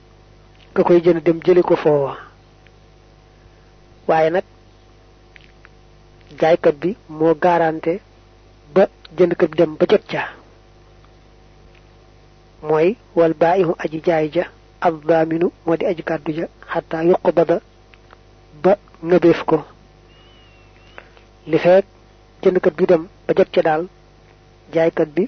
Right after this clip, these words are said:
moo garanté. Lu ca xew rek, moom la ca xewal. Su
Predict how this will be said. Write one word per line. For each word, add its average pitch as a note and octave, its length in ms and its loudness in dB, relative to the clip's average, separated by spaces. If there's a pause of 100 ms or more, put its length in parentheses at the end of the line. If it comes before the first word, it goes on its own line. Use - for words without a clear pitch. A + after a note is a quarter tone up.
(140)
moo E3+ 160 -2
garanté. D#3+ 540 -2 (1200)
Lu - 100 -6
ca - 120 -2
xew F3+ 220 4
rek, D#3 160 -4 (800)
moom E3+ 180 -2
la E3+ 80 2
ca F3 160 0
xewal. D#3 380 0 (3000)
Su - 360 0